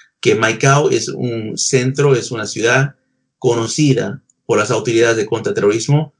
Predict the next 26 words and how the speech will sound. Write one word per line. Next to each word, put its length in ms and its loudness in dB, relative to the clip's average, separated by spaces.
donde 320 0
hay 280 0
alta 460 2
presencia 480 -4
de 80 2
Hezbollah. 560 -6
O 100 -4
sea, 240 -2
ellos 400 4
han 220 -4
podido 540 2
infiltrar 580 0
las 140 2
comunidades 440 -2
libanesas 720 -4
en 140 2
esa 220 2
ciudad 520 0
y 560 -2
tienen, 540 0
ah, 720 0
ah, 140 2
vínculos 580 0
con 560 -4
varias 320 0
asociaciones, 1080 0